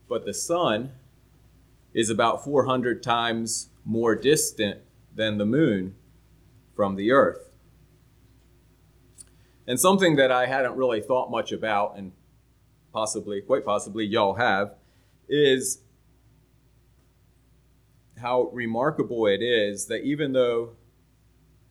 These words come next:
the, the sun is four hundred times farther away than the moon is, it is four hundred times larger.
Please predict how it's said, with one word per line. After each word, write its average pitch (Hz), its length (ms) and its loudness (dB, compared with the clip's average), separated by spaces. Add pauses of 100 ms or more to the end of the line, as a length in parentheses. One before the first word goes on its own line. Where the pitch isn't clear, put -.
(760)
the, 107 400 0
the 101 160 0
sun 123 560 -2 (180)
is 104 560 -6 (920)
four 151 160 -2
hundred 127 260 -2
times 110 500 -6 (220)
farther 117 400 2
away 104 560 2 (1000)
than 110 160 -2
the 104 80 -2
moon 120 280 0
is, 101 400 0 (920)
it 135 160 2
is 127 160 2
four 147 200 -2
hundred 135 280 0
times 113 380 -4
larger. 123 680 2